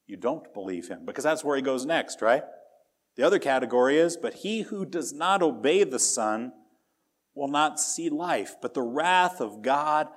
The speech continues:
abides on him." Those, the one who does not believe, or your, is what some of your versions say, as mine said here, "does not obey." It's really that the word that's there is "not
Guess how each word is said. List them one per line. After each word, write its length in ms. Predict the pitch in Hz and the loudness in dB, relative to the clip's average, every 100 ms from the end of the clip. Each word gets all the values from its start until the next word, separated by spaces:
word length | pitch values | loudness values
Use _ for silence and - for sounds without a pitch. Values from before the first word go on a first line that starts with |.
| - - - | -20 -20 -14
abides 760 | 117 104 127 143 139 135 120 - | -12 -6 -4 -2 -4 -6 -10 -14
on 280 | 123 131 123 | -8 -8 -8
him." 440 | - 143 117 82 - _ _ _ - - | -12 -10 -10 -10 -20 _ _ _ -16 0
Those, 260 | 151 156 - - | 0 0 -4 -2
the 80 | 151 | 0
one 160 | 185 | 0
who 80 | 156 | 0
does 260 | 151 165 151 | 2 2 4
not 280 | 160 139 | 2 2
believe, 460 | 135 123 156 147 117 | -2 -2 -2 -2 -2
or 140 | 120 120 - - | -2 -4 -12 -10
your, 180 | 131 131 _ - _ _ _ _ _ _ _ _ | -10 -10 _ -20 _ _ _ _ _ _ _ _
is 120 | 117 101 | -16 -10
what 200 | 127 - | -10 -6
some 180 | 156 | -4
of 60 | 143 | -2
your 100 | 117 | -2
versions 400 | 107 104 110 - | -2 -6 -8 -6
say, 380 | 110 113 123 123 - 117 | -4 -2 -4 -8 -16 -16
as 140 | 98 | -8
mine 240 | 117 143 139 | -4 -4 -2
said 260 | 139 123 | 0 0
here, 300 | - 139 135 | 0 0 0
"does 220 | 110 120 | -2 -2
not 160 | 127 127 | 0 0
obey." 720 | 113 104 101 143 123 101 113 - - _ _ _ _ _ _ - - | 0 -2 0 2 2 -2 -6 -10 -20 _ _ _ _ _ _ -20 -20
It's 180 | 131 - | -16 -8
really 180 | 190 190 | -2 -2
that 220 | 139 131 | -2 -4
the 60 | 127 | -2
word 300 | 151 190 127 | 2 0 0
that's 220 | 131 - | -4 -4
there 340 | 160 170 151 | 0 2 2
is 240 | 135 123 113 | 0 -6 -4
"not 440 | 123 147 160 - | -2 0 -2 -8